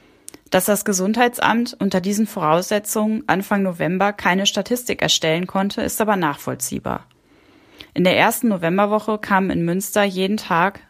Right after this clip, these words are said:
zwischen vierunddreißig und fünfundsechzig Neuinfektionen hinzu. All diese Menschen und hunderte Kontaktpersonen musste die Stadt ermitteln und benachrichtigen.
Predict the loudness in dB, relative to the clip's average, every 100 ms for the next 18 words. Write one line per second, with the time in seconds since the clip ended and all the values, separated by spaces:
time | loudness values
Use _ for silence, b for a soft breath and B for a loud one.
0 | -8 -2 0 0 -2 0 2 4 4 4
1 | -4 -4 -4 -2 0 0 2 0 -2 -8
2 | -2 0 0 0 -2 -4 -2 -2 0 -2
3 | -2 -2 -4 -6 b b b b b b
4 | b b b 2 4 4 2 2 2 2
5 | -2 -2 -4 -2 -2 2 2 2 0 -2
6 | 0 0 -2 0 2 2 2 0 -2 -2
7 | -2 -2 -2 0 0 0 0 -2 0 -2
8 | -2 -4 -2 2 2 2 -4 -8 -6 -6
9 | -8